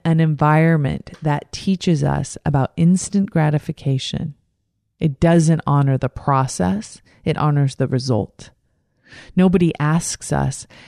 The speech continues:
"Hey, tell me about what it was like to learn math. I want to know what that process was like for you." Nobody says that. Everyone says, "What was the grade you got in math?"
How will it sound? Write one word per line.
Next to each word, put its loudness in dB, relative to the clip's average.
"Hey, 2
tell -2
me 2
about 2
what 0
it -4
was -2
like 0
to -4
learn 2
math. -4
I -2
want 2
to 2
know 2
what 0
that -4
process -6
was -8
like -4
for -10
you." -10
Nobody 2
says -2
that. -4
Everyone 2
says, -2
"What -2
was -2
the -2
grade 0
you -2
got -2
in -4
math?" -8